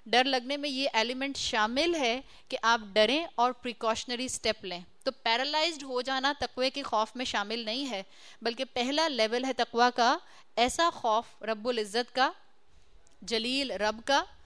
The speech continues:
जलाल वाले रब का, कि आपको अमल में दौड़ा दे। अब यहाँ पर कहीं छोटा सा कोई एक cockroach आ जाए और मैं कहूँ, "मैंने वहाँ तीसरी खातून के पास एक cockroach देखा है,"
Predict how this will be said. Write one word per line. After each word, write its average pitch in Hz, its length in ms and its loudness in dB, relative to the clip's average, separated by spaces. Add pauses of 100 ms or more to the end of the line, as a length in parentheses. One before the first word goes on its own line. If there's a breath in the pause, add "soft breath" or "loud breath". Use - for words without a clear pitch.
(140)
जलाल 226 500 2
वाले 220 420 0
रब 196 280 2
का, 302 280 4 (340 loud breath)
कि 269 80 2
आपको 226 380 4
अमल 269 460 -2
में 226 260 -6
दौड़ा 185 380 4
दे। 180 180 -8 (400 soft breath)
अब 254 120 4
यहाँ 269 240 2
पर 269 240 -2 (260)
कहीं 269 180 -4
छोटा 262 300 -2
सा 269 120 -4
कोई 262 220 -2
एक 233 200 -2
cockroach 226 460 0
आ 190 100 -2
जाए 185 220 -8 (1000)
और 226 60 -2
मैं 247 140 -4
कहूँ, 269 220 -4
"मैंने 269 200 -6
वहाँ 254 560 -4 (560)
तीसरी 285 260 -10
खातून 247 340 -4
के 269 80 -8
पास 247 220 -4
एक 247 140 -4
cockroach 226 340 -2
देखा 202 240 -8
है," 220 100 -16